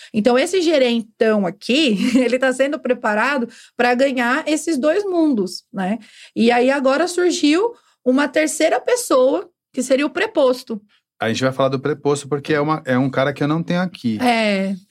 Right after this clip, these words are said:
Speaker 2: Porque você fez uma coisa muito inteligente, assim, eu tava analisando
Speaker 1: <laughs>
Speaker 2: o seu começo aqui na Tecnoponta, né, com essa, com esse treinamento de gestão predial que você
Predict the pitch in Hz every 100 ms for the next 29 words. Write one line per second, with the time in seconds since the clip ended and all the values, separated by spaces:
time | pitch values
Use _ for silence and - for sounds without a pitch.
0 | _ - - 131 113 107 139 135 165 175
1 | 170 170 160 160 175 - 202 190 117 117
2 | - - - 104 - 101 90 113 117 113
3 | 113 247 233 - 214 214 214 120 110 -
4 | _ _ _ - 123 110 135 147 127 120
5 | 113 113 107 104 - 160 170 123 143 113
6 | - - 110 107 - 104 101 - - 104
7 | 101 - - 107 104 110 113 110 98 92
8 | 101 - - 127 139 123 104 107 117 131
9 | - 104 - 104 98